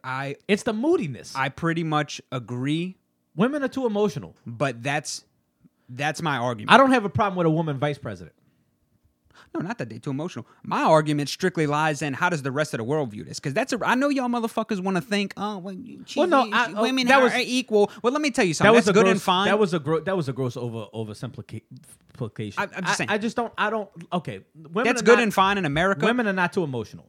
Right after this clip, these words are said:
Speaker 1: But the rest of the world does not feel that way. That's all
Speaker 2: That,
Speaker 1: I want y'all to
Speaker 2: that,
Speaker 1: understand.
Speaker 2: that, that came out wrong. Women are not too emotional. What, what it is, is, is it's just, it's like
Speaker 1: We got 'em, boys.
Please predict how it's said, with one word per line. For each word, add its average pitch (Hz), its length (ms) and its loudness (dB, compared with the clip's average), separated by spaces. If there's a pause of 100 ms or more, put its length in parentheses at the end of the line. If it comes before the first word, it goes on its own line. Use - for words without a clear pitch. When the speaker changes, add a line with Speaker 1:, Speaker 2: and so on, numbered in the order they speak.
Speaker 1:
But 151 180 -4
the 156 80 0
rest 214 260 2
of 208 40 4
the 165 60 4
world 151 280 2
does 123 140 -4
not 135 180 0
feel 120 180 -8
that 120 140 -18
way. 123 240 -16
That's 156 220 -2
all 156 180 6
Speaker 2:
That, 151 80 4
Speaker 1:
I 143 60 6
want 139 220 0
y'all 127 100 -2
to 110 60 -6
Speaker 2:
that, 131 60 -2
Speaker 1:
understand. 139 360 -4
Speaker 2:
that, 131 60 -12
that 139 140 0
came 120 220 -4
out 92 140 -8
wrong. 87 240 -16
Women 202 260 -2
are 196 40 -8
not 160 200 -6
too 151 100 -4
emotional. 104 440 -8
What, 165 200 2
what 185 140 2
it 185 140 -2
is, 220 240 2
is, 180 220 -4
is 139 180 -8
it's 139 180 -14
just, - 400 -8 (300)
it's 151 180 -8
like 165 240 -4 (1600)
Speaker 1:
We - 80 -10
got - 180 -8
'em, 110 100 -10
boys. 104 300 -14